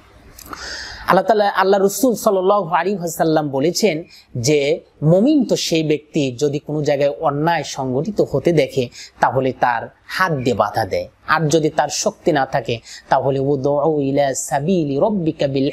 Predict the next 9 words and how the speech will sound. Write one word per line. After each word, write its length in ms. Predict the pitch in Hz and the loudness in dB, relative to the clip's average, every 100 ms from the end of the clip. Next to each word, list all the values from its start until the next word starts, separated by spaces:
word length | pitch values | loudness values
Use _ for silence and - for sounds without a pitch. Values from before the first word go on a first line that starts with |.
| - | 0
হিকমা 460 | 294 - 170 123 - - - | -2 0 0 -2 -6 -6 0
ওয়াল 160 | 127 | 2
মাউইজাতিল 800 | 120 123 120 131 160 123 120 135 | 2 2 2 0 0 0 -2 -2
হাসানা, 520 | 120 - 135 131 117 - - - | -4 -4 -4 -2 -4 -6 -16 -10
সুন্দর 440 | - - 170 151 135 | -2 2 2 2 0
সুন্দর 380 | - 196 156 135 | 0 0 0 0
কথা 280 | 143 139 156 | -2 -2 -2
দিয়ে 220 | 135 131 | 0 0
মানুষদেরকে 760 | 117 120 147 131 120 123 - | 0 0 0 -2 -2 -4 -4